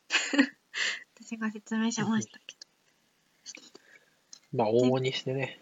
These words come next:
Speaker 2: 発案した人が説明しないっていうのは、あるね。
Speaker 1: <laughs> まあ、いいか。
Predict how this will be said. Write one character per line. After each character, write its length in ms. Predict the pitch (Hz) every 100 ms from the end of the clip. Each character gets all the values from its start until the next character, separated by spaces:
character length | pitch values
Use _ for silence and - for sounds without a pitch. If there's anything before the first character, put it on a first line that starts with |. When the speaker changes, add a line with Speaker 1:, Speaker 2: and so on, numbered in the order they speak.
| - -
Speaker 2:
発 340 | - - - 113
案 160 | 110
し 60 | -
た 80 | 113
人 200 | - 113
が 80 | 98
説 260 | 110 107
明 140 | 104 101
し 120 | 113
な 80 | 104
い 40 |
っ 60 | -
て 160 | 120
い 20 | 110
う 20 |
の 80 | 127
は、 160 | - - - - - - _ _
あ 100 | 113
る 40 | 98
ね。 60 | - - - - - - _ - - - - - _ - - - - - - - - - _ - - _ _ -
Speaker 1:
<laughs> 500 | - - - 277 - _ - - - _ _
ま 80 | -
あ、 20 |
い 40 | 208
い 20 |
か。 260 | - -